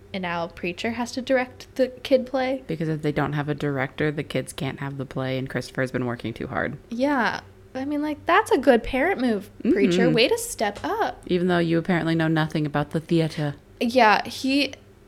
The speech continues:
Speaker 1: when he, like, came to talk to the kids, first of all, this was my favorite line of the entire episode. "What happened to the dir-,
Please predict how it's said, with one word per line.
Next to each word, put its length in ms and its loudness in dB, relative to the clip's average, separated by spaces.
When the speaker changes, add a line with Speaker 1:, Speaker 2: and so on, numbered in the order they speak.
Speaker 1:
when 280 4
he, 160 4
like, 160 6
came 260 0
to 80 2
talk 240 0
to 60 2
the 80 2
kids, 260 -2
first 260 2
of 60 0
all, 220 6
this 160 -2
was 160 0
my 100 4
favorite 460 4
line 340 2
of 120 -2
the 100 4
entire 360 2
episode. 520 -4
"What 140 8
happened 360 6
to 60 4
the 100 4
dir-, 360 4